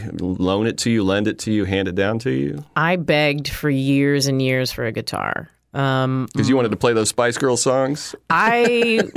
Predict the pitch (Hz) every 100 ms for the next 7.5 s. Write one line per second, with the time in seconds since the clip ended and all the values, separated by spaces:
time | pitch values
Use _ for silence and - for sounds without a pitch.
0 | 214 - - 165 170 196 190 165 165 151
1 | 143 139 135 135 131 147 139 - - 135
2 | 135 131 120 131 127 123 - - - 143
3 | 156 143 147 160 151 139 135 123 120 135
4 | 143 135 113 110 131 110 107 98 92 -
5 | - 113 143 165 170 160 - 131 - 151
6 | 139 110 110 120 120 107 110 82 147 139
7 | 135 131 120 -